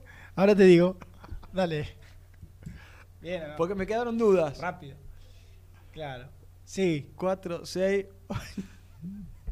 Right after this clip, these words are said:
Speaker 1: ¿Cuántos volantes?
Speaker 2: Qué programa disperso el de hoy, ¿eh?
Speaker 1: Cuatro de arqueros, catorce
Speaker 2: Once.
Speaker 1: defensores.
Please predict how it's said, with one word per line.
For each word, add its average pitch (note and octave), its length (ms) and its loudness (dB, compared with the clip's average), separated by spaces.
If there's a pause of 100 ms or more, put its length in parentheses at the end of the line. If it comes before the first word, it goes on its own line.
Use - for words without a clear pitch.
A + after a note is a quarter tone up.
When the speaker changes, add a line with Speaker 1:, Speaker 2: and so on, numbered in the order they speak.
(320)
Speaker 1:
¿Cuántos F3 380 -2
volantes? G3 420 0
Speaker 2:
Qué G3+ 120 -2
programa G3+ 400 -2
disperso F#3 520 -6
el F3 80 -6
de F#3 120 -4
hoy, G#3 120 4
¿eh? A#3 280 4 (840)
Speaker 1:
Cuatro A3 360 6
de G3+ 60 12
arqueros, D#3+ 480 4
catorce G#3 540 0
Speaker 2:
Once. G#3 300 6
Speaker 1:
defensores. B3+ 720 2